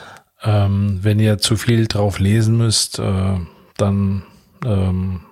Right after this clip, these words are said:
glaube ich nicht, dass ihr so viel Geschwindigkeitsvorteil daraus ziehen könnt. Aber wenn man das regelmäßig benutzt, ähm, dann, dann hilft das wirklich,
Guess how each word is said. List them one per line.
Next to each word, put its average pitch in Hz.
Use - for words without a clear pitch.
glaube 95
ich -
nicht, -
dass 104
ihr 92
so 92
viel 98
Geschwindigkeitsvorteil 101
daraus 90
ziehen 113
könnt. 131
Aber 98
wenn 98
man 101
das 98
regelmäßig 120
benutzt, 110
ähm, 101
dann, 90
dann 90
hilft 101
das 80
wirklich, -